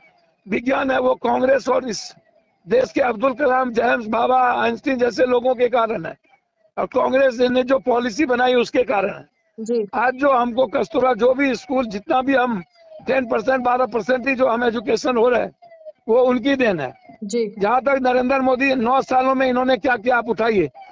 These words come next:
Speaker 1: नोटबंदी को ये छू-, अस्थिर से चलना, यहीं पर होगा। नोटबंदी को ये छूना, आगे, आगे,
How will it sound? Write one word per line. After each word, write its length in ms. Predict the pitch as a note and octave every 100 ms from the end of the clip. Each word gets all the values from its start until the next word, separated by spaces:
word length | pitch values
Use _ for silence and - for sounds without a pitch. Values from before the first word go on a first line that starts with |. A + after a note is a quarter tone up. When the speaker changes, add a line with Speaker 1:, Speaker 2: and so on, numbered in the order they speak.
| - _ -
Speaker 1:
नोटबंदी 520 | G#3+ A#3+ B3 B3+ C4+
को 160 | A#3 C4
ये 120 | B3+
छू-, 220 | - A#3
अस्थिर 300 | - F#3 A#3+
से 120 | G3+ G#3
चलना, 360 | F3 E3+ C#3 - _ _ _ _ G#3
यहीं 120 | G#3
पर 180 | A#3 E3
होगा। 280 | F3 D#3 - _ _ _ _ G#3+
नोटबंदी 600 | G#3 B3 A#3+ A#3+ A#3+ C4+
को 140 | C4+
ये 160 | C4 B3+
छूना, 520 | - B3+ C4 B3+ C4 - F5+ _ _ _ A3+
आगे, 260 | A3+ A3
आगे, 280 | G#3+ F3+ F#3+